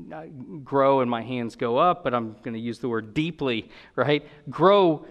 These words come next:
so strong in your faith, in your maturity, that you could be a teacher, right?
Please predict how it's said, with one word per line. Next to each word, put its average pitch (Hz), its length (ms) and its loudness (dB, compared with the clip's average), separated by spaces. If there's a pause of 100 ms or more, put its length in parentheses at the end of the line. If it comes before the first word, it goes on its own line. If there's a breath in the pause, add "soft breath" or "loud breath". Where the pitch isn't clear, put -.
so 202 920 2 (520)
strong 180 880 -2
in 156 340 -6
your 143 160 -6
faith, 139 460 -10
in 143 160 -6
your 156 140 -2
maturity, 147 840 -6 (1400)
that 143 120 0
you 135 100 -10
could 165 240 -4
be 110 120 -12
a 101 40 -18
teacher, - 440 -20 (1200)
right? 113 240 -14